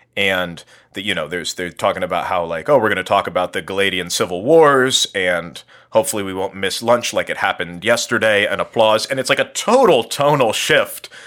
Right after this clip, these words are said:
when you flip that page to, like, "Oh, now I'm reading, like, from a, from a conference, and the speaker is making jokes about this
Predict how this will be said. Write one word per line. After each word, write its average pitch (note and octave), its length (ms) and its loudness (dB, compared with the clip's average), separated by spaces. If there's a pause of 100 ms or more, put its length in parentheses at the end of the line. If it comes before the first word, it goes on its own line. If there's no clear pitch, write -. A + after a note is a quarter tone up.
(120)
when A#2+ 140 -2
you B2+ 100 2
flip C3+ 300 0
that G#2+ 180 0
page B2 220 -2
to, A#2 60 -4
like, A2 200 2
"Oh, - 60 4
now A#2+ 160 2
I'm G#2+ 200 0
reading, A2+ 360 0
like, F#2+ 380 -4
from A2 260 0
a, F2+ 120 0 (140)
from G#2+ 240 -2
a F2+ 40 -2
conference, A2+ 760 -2
and G2 220 -10
the F#2 60 -6
speaker A#2+ 460 -4
is F2+ 120 -6
making F#2+ 440 -4
jokes G#2+ 440 -2
about F2 380 -2 (720)
this F#2+ 340 -8